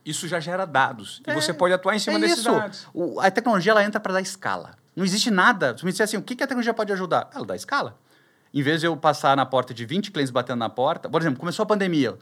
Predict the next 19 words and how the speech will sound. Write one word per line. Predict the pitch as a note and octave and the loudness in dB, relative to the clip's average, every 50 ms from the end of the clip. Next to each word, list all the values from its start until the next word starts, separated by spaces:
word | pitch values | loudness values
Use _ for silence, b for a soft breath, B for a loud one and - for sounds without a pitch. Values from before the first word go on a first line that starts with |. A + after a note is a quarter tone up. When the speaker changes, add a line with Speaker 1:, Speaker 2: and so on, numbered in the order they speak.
| B B B B B | B B B B B
Speaker 2:
"Ah, | - G#3+ A#3+ A#3 | 4 6 6 6
fechou | - G#3 F#3 - A3+ A3 | 4 2 0 0 0 0
o | |
negócio, | G#3+ F#3+ F#3+ F#3 - | 2 2 2 2 0
o | |
que | - | -2
que | A3 - | -2 -2
eu | A3+ | 0
faço?" | G#3+ - F#3 D3 B2+ - - | 4 4 4 4 2 0 -6
O | - | -16
que | - A2+ | -18 -18
tu | G#2 - | -16 -10
faz? | - F#3 A3 C4+ A#3+ - - b b b b b b _ | -8 -6 -4 -4 -6 -6 -10 b b b b b b _
"Quem | - - E4 | -10 -8 -6
são | - - A#3+ G3+ | -4 -4 -4 -4
teus | - E3 D3+ C3+ | -2 -4 -4 -2
dez | C3 C#3 C3+ B2+ C3 | 0 0 0 0 -2
clientes | - - B2+ B2 B2 - | -6 -6 -6 -6 -6 -4
mais, | C3+ C3+ B2+ B2 A#2 - | -4 -4 -4 -4 -6 -10